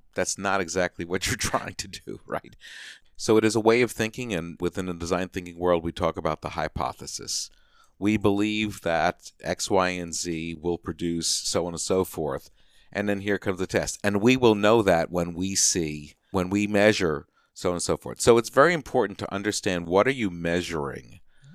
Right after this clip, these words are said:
So I think the measurement piece is always very hard. And also, the other piece is,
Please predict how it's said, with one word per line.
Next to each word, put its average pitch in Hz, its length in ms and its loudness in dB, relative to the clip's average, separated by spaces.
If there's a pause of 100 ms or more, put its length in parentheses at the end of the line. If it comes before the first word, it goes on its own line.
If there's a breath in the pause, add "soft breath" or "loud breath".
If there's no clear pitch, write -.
(200 soft breath)
So 90 240 0
I 87 60 2
think 101 200 -6
the - 60 -14
measurement 107 520 -4
piece 120 340 -8
is 95 140 -4
always 95 260 -2
very 98 260 -2
hard. 87 380 -6 (420)
And 107 160 0
also, 131 640 0
the 110 220 -2
other 117 180 4
piece 104 440 -4
is, 95 640 -2